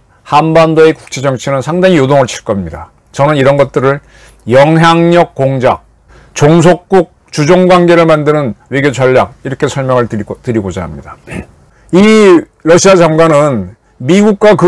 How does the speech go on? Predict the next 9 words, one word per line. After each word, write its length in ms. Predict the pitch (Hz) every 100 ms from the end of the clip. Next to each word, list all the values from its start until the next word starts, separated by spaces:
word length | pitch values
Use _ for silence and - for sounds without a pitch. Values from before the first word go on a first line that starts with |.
| 202 160
우방국들이 640 | 151 170 139 165 143 147
인위적으로 520 | 139 165 175 175 180
세계를 580 | 170 180 175 185 190 123
적대적인 680 | - 147 - 190 180 180 185
블록으로 420 | - 151 170 165 165
나누고 540 | 135 135 123 131 - _
갈등을 440 | - 143 175 165
부추기고 500 | 143 143 - - 160
있다. 400 | 135 - 101 87